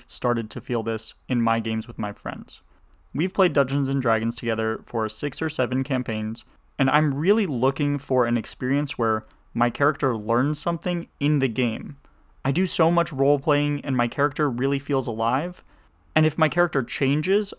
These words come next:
I want that change to show up in the roleplay. I don't want my character to change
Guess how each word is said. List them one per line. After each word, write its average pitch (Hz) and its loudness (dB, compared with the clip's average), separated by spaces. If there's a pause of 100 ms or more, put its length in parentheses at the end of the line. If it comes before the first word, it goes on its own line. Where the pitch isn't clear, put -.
I 139 2
want 156 2
that 151 0
change 143 -2
to 127 -2
show 160 2
up 160 4 (200)
in 190 4
the 156 4
roleplay. 113 -4 (340)
I 143 0
don't 165 2
want 160 2
my 147 2
character 143 0
to 127 -2
change 127 -2